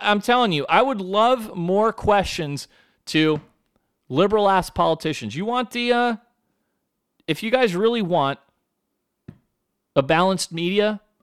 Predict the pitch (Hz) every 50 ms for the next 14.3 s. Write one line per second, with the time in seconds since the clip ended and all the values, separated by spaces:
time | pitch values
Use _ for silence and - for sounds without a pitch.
0 | _ - 208 240 247 196 165 156 170 180 190 196 190 - - - 147 135 135 143
1 | 151 156 151 139 123 113 - - 135 127 117 - 120 113 107 98 - 113 107 104
2 | 104 95 - - 92 - - 170 170 180 180 156 123 127 113 110 117 127 143 175
3 | - - - - - 160 135 135 139 139 151 147 - 196 175 139 143 143 156 160
4 | 147 - 147 139 135 143 - - 160 - 185 180 185 190 185 - _ _ _ _
5 | _ _ _ _ _ _ _ _ _ _ _ _ _ _ _ _ _ - _ -
6 | 233 262 269 294 294 277 - 262 240 240 233 226 226 214 214 208 - - 160 139
7 | 160 135 156 147 117 - - - _ _ _ - - _ _ _ _ _ _ _
8 | _ _ _ _ _ 262 _ - - 190 214 214 254 277 254 - _ - - 170
9 | 180 165 - - - - 190 202 214 226 - - 160 175 175 131 104 101 101 120
10 | 151 - _ _ _ _ _ _ _ _ _ _ _ _ _ _ _ _ _ _
11 | _ _ _ _ _ - 151 143 143 160 170 165 139 139 135 - - - 175 170
12 | 165 147 131 120 123 131 147 151 156 165 175 185 196 175 151 143 131 127 127 123
13 | 120 120 120 110 - - 139 131 117 - 135 127 123 - - 147 147 143 120 110
14 | 110 117 117 110 107 107